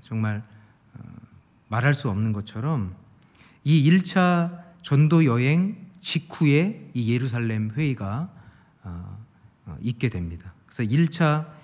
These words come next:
회의와 이 차 회의 중간에 이 예루살렘의 이 회의의 내용이 기록되어 있습니다. 자, 그렇다면 우리가, 아, 좀 살펴볼 중요한 문제는 뭐냐면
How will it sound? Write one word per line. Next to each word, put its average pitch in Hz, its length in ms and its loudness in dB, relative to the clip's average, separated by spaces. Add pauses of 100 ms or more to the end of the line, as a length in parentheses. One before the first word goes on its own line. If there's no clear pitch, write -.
(220)
회의와 131 340 2
이 135 160 -2
차 143 220 -2
회의 123 260 0
중간에 131 800 0 (280)
이 107 200 0
예루살렘의 110 800 -4 (460)
이 90 160 -8
회의의 143 380 0
내용이 95 540 -2
기록되어 98 440 -8
있습니다. 85 420 -14 (1080)
자, - 120 -4
그렇다면 180 380 8
우리가, 170 600 4 (340)
아, 110 640 -6
좀 135 440 -2
살펴볼 170 720 2
중요한 151 340 4
문제는 131 320 0
뭐냐면 98 720 -4